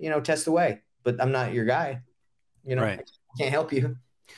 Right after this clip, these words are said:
Speaker 2: Do you find, I hear that a lot of times. Do you find that that's a, a common answer, even though it's maybe not the true answer, it's just the one that they're saying right now?
Speaker 1: Um, you know, I, I kinda believe that sometimes. Like, uh, I, I'm,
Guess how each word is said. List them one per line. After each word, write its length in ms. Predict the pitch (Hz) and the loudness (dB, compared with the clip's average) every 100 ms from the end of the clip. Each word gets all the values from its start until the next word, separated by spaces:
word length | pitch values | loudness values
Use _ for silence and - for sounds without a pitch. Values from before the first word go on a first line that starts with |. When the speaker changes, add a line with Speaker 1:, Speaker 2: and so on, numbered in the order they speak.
| - | -10
Speaker 2:
Do 120 | 120 147 | 0 2
you 120 | 185 | 4
find, 320 | - 156 175 | 2 2 0
I 160 | 120 156 | 0 2
hear 200 | 170 180 | 4 4
that 160 | 151 | 4
a 40 | 117 | 2
lot 260 | 101 104 | 2 2
of 80 | 98 | 0
times. 300 | - 87 90 | -4 -6 -6
Do 80 | 98 | -2
you 80 | 117 | 0
find 280 | - 110 113 | 0 0 0
that 120 | 110 | 0
that's 220 | 107 104 | -2 -2
a, 80 | 104 | -4
a 100 | 101 | -4
common 280 | - 110 104 | -2 0 2
answer, 240 | 107 107 | 0 0
even 160 | 131 143 | 2 4
though 80 | 143 | 4
it's 100 | 117 | 4
maybe 160 | 123 123 | 2 2
not 240 | 113 110 | 0 -2
the 60 | 107 | -8
true 320 | - 120 120 | -2 2 2
answer, 360 | 117 113 113 | 2 0 -2
it's 120 | 104 - | -4 -4
just 160 | 104 | -6
the 60 | 107 | -4
one 100 | 101 | -4
that 80 | 90 | -4
they're 100 | 85 | -6
saying 340 | - 90 95 | -6 -6 -4
right 160 | 101 104 | -6 -6
now? 240 | 104 117 _ _ _ _ 147 | -10 -12 _ _ _ _ -2
Speaker 1:
Um, 460 | 175 180 180 180 - _ _ _ | 0 2 0 0 -4 _ _ _
you 80 | 175 | -4
know, 400 | 185 180 180 - _ _ _ _ | -2 -2 -4 -8 _ _ _ _
I, 280 | - 175 - | -2 -2 -2
I 20 | |
kinda 240 | 208 294 247 | -2 0 0
believe 400 | 120 113 123 127 | 0 2 2 4
that 200 | 131 123 | 2 2
sometimes. 640 | 135 131 135 131 135 127 | 0 0 2 2 0 0
Like, 220 | 117 110 | 0 2
uh, 200 | 113 110 110 | 2 2 2
I, 300 | 127 127 | 0 2
I'm, 100 | 131 | 0